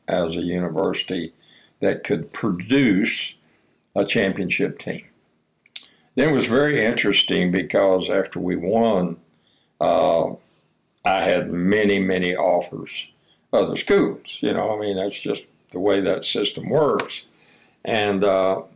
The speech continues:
and of course, Baylor was scared to death that, that I would leave and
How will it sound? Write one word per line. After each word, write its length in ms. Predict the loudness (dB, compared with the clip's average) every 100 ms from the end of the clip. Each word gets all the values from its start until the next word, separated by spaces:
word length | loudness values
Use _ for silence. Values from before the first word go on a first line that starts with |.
| -8
and 140 | -4
of 100 | -4
course, 280 | 0 2 2
Baylor 500 | 0 2 4 4 2
was 480 | 2 0 -2 -6 -10 -18 -20 _ _ _
scared 380 | -2 2 2 4
to 80 | 4
death 500 | 4 4 2 0 -2
that, 240 | -2 -2 -6 -16 -6
that 140 | 0
I 120 | 2 4
would 200 | 2 2
leave 500 | 2 2 2 0 -2
and 300 | -4 -8